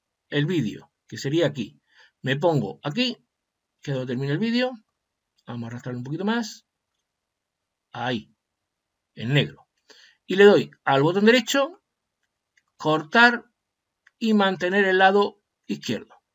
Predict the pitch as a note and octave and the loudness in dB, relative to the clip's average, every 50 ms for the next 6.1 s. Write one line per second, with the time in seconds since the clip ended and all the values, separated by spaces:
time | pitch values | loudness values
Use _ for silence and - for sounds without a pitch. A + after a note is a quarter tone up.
0 | _ _ _ _ _ _ _ _ _ _ _ _ _ _ _ _ _ _ _ _ | _ _ _ _ _ _ _ _ _ _ _ _ _ _ _ _ _ _ _ _
1 | _ _ _ _ _ _ _ _ _ _ _ _ _ _ _ _ _ _ _ _ | _ _ _ _ _ _ _ _ _ _ _ _ _ _ _ _ _ _ _ _
2 | _ _ _ - C3 A#2 - - _ _ _ _ _ _ _ _ _ _ _ _ | _ _ _ -8 -6 -6 -6 -10 _ _ _ _ _ _ _ _ _ _ _ _
3 | - B2 C3+ D3 D3+ D3 D3 D3+ F3 G#3 A3 G#3+ A3+ G#3+ F3+ D#3 E3+ E3+ D#3+ - | -8 -2 2 4 4 6 6 6 6 6 6 6 4 4 4 2 0 -2 -2 -2
4 | E3+ E3+ D#3+ D#3 D3+ D3 B2 A2 G#2 - - - - _ _ _ _ _ _ _ | 0 0 2 2 2 2 0 -2 -4 -6 -12 -18 -20 _ _ _ _ _ _ _
5 | _ _ _ _ _ _ _ _ - C3 C3 C#3+ E3 F#3+ G3+ G3+ - A3+ A#3 A3+ | _ _ _ _ _ _ _ _ -10 -6 -4 -2 0 0 -2 -2 -2 -2 -2 -2
6 | A3+ A3+ | -2 -6